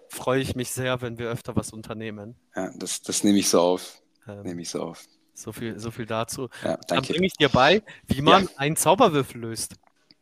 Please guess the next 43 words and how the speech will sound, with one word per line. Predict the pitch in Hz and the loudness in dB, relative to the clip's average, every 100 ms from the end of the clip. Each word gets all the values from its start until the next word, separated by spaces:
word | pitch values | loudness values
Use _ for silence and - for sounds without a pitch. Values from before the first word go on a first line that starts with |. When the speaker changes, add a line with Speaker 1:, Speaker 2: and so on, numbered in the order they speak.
| _ | _
Speaker 2:
Ja, | - - 170 | -2 2 4
voll | - 180 | 4 4
gerne. | 220 107 95 87 _ _ 135 | 4 0 -2 -8 _ _ -8
Speaker 1:
Ja, | 127 - | -8 -10
Speaker 2:
Also, | - 110 | -10 -6
Speaker 1:
ich | 127 - | -6 -10
Speaker 2:
k-, | - - | -12 -8
hast | - 123 156 | -4 0 4
du | |
da, | 143 143 | 6 6
hast | 135 - | 2 -2
du | |
da | 143 | -2
eine, | 139 135 131 | -2 -2 -4
eine, | 127 120 | -6 -6
eine, | 117 113 | -6 -6
eine | 110 101 78 | -6 -6 -8
Anleitung | 87 104 135 147 | -8 -8 -8 -8
jetzt | 143 - | -10 -10
schon, | 165 156 | -10 -8
oder | 123 117 120 _ _ - - - | -6 -6 -8 _ _ -20 -20 -12
so | - | -6
eine | - | -4
Speaker 1:
Das | - | -2
Ding | - | 0
Speaker 2:
grobe, | 160 | 2
oder | 160 | 2
Speaker 1:
ist | |
Speaker 2:
muss | 165 | 2
man | 156 | 4
da | 135 135 | 4 2
wirklich, | - 131 - - | 0 -4 -6 -14
muss, | 113 | -10
muss | 123 120 | -10 -6
man | 113 | -4
da | 107 | -4
wirklich | 117 104 98 - - _ - | -6 -6 -8 -10 -20 _ -10
Energie | 104 95 95 | -6 -4 -4
reinstecken, | 85 73 - 87 101 | -6 -8 -12 -12 -6
also | 90 85 | -6 -6
so | 87 | -8
Zeit | - 95 87 - | 0 0 0 -6
reinstecken? | 73 - - | -10 -10 -16